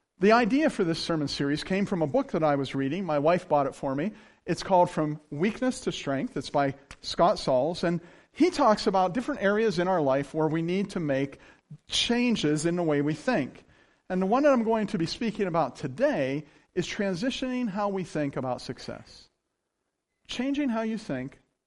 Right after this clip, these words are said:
about what makes you successful. And the first passage I'm going to read with you today is a passage that really talks about success in the kingdom of God, kind of. If you look at Matthew chapter twenty-five,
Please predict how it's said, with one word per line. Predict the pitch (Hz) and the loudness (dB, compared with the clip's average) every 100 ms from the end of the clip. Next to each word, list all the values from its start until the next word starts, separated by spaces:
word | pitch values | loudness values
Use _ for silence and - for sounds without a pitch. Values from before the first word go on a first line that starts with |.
| - | -8
about | 147 143 135 | 0 0 0
what | 139 | -6
makes | 131 - | -8 -10
you | 127 | -12
successful. | - 123 143 135 - - _ _ _ _ _ _ _ - | -10 -10 -8 -10 -14 -20 _ _ _ _ _ _ _ 2
And | 214 | 2
the | |
first | 208 254 247 | 6 4 4
passage | 196 185 160 156 | 4 2 2 -2
I'm | 165 | 0
going | 160 160 | 2 2
to | 139 | 2
read | 165 220 | 0 0
with | 180 160 | -2 -4
you | 139 | -4
today | 143 127 131 143 - - | -2 -2 -2 -4 -12 -8
is | - 185 | 2 4
a | 190 | 4
passage | 226 220 208 220 | 2 0 0 -2
that | 226 | 2
really | 262 277 | 4 2
talks | - 294 330 - | 2 0 0 0
about | 165 139 | 0 0
success | - 151 - 151 135 196 - - - - | -2 -6 -2 0 0 -2 -8 -16 -18 -4
in | 226 | -2
the | 220 | 0
kingdom | 226 220 220 | 0 2 0
of | 175 | 0
God, | 196 269 156 123 | -2 0 -4 -6
kind | - 127 117 | -8 -8 -8
of. | 120 127 | -12 -12
If | 147 | -6
you | 190 | -2
look | 220 262 | 2 2
at | 165 | 2
Matthew | 185 254 156 143 170 - - | 2 2 2 0 0 -6 -14
chapter | - 196 180 | 0 2 2
twenty-five, | 170 - 202 151 226 214 151 151 | -4 -2 -2 -2 0 2 2 0